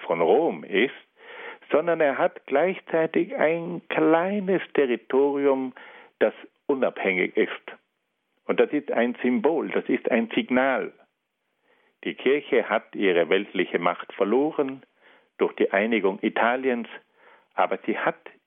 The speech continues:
ihre Unabhängigkeit bewahrt.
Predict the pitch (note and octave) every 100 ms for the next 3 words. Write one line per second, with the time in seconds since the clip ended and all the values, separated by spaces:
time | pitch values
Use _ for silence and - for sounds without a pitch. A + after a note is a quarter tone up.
0 | _ - F#2+ F#2 - _ D3+ F#3 G#3 -
1 | - C#3 C#3 B2 - F#2 F#2 - - -
2 | F2 E2 D#2+